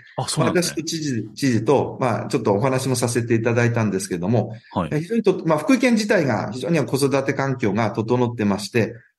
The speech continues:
Speaker 2: まあ、あの、保育所の待機児童がないとかですね、あるいは給食費を、あ、あの、半額補助しているとか、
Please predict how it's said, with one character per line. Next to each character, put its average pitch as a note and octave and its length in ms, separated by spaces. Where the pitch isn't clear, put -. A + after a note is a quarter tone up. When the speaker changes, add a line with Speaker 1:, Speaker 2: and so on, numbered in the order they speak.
Speaker 2:
ま A2 200
あ、 G2+ 40
あ - 40
の、 G2 160
保 B2+ 100
育 A#2 320
所 G#2+ 220
の B2+ 160
待 A2+ 180
機 A2+ 140
児 G#2 100
童 G#2+ 140
が F2+ 160
な A2+ 120
い G#2 80
と G#2 100
か B1 100
で D2+ 100
す G2 100
ね、 C#3 180
あ G#2+ 40
る B2 60
い - 40
は F#2 80
給 B2 180
食 A#2 300
費 A2 160
を、 F2+ 580
あ、 - 60
あ - 20
の、 F2 280
半 A2+ 140
額 G2 340
補 G#2 120
助 F#2+ 120
し - 80
て E2+ 100
い E2 40
る E2 120
と D#2 120
か、 F#2 320